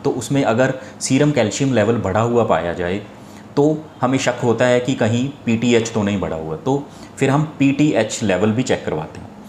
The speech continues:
अगर serum पीटीएच level भी बढ़ा हुआ हो, फिर हम उसके बाद ultrasound neck करवाते हैं ये देखने के लिए कि parathyroid gland में कोई tumor तो नहीं है। ultrasound से हम उस gland को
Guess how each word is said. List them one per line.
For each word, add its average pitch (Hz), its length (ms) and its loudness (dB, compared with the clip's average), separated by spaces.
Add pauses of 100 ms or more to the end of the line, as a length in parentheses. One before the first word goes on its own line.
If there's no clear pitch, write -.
(220)
अगर 131 200 2
serum 139 340 2
पीटीएच 135 460 0
level 113 280 2
भी 120 180 2
बढ़ा 101 200 2
हुआ 98 260 0
हो, 98 240 -2 (380)
फिर 151 160 2
हम 143 180 2
उसके 139 300 -4
बाद 123 200 2
ultrasound 135 580 0
neck 92 280 -2
करवाते 87 340 -4
हैं 117 120 -2
ये 113 160 2
देखने 98 340 -2
के 101 140 -4
लिए 101 160 -2
कि 139 120 -6
parathyroid 104 720 0
gland 87 260 -4 (100)
में 101 120 -6
कोई 113 140 -4
tumor 82 300 -6
तो - 120 -10
नहीं 80 140 -10
है। - 240 -18 (1080)
ultrasound 139 540 2
से 143 200 2
हम 135 320 0
उस 113 220 -2
gland 101 360 0
को 127 300 -2